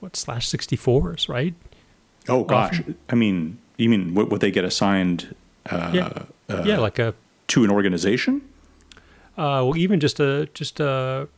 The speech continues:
Speaker 1: like, I, I am not a Comcast subscriber, but, like, what, what, what does a Comcast residential subscriber get?
Speaker 2: Well, the, the standard site allocation is a slash fifty-six.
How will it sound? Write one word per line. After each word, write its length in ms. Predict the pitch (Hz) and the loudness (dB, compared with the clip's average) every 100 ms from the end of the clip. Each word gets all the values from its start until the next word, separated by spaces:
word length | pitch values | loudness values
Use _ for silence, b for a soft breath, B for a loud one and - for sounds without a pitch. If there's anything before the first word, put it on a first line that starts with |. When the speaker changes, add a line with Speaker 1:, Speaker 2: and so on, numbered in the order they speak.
| _ | _
Speaker 1:
like, 320 | 202 139 - | -6 -6 -6
I, 120 | 156 | -4
I 160 | 127 120 | -2 -2
am 160 | 127 110 | -2 -2
not 180 | 120 | -2
a 20 | 113 | -4
Comcast 480 | - 117 110 120 | -4 -4 -4 -6
subscriber, 540 | - 135 - 113 101 98 | -8 -10 -4 -2 -2 -4
but, 140 | 120 | -6
like, 180 | 123 113 | -8 -6
what, 100 | 135 | -4
what, 360 | 156 123 147 151 | -2 -2 -2 -4
what 80 | |
does 120 | 127 113 | -4 -4
a 60 | |
Comcast 560 | - 120 117 120 110 - | -4 -4 -4 -4 -6 -4
residential 420 | 113 110 110 - | -4 -2 -4 -6
subscriber 540 | - 127 - 113 104 | -8 -8 -6 -6 -6
get? 340 | 101 135 160 - _ b b b b b | -6 -6 -8 -14 _ b b b b b
Speaker 2:
Well, 120 | 120 | 0
the, 400 | 104 98 92 90 - | 2 2 0 -2 -4
the 80 | |
standard 340 | 95 143 156 90 | -2 0 0 0
site 220 | - 151 | 0 0
allocation 500 | 87 90 - 90 - | -2 -4 -4 -4 -6
is 120 | 82 | -8
a 40 | - | -6
slash 260 | - - | -6 -6
fifty-six. 840 | - - - - - - - - | -8 -8 -6 -4 -6 -8 -8 -8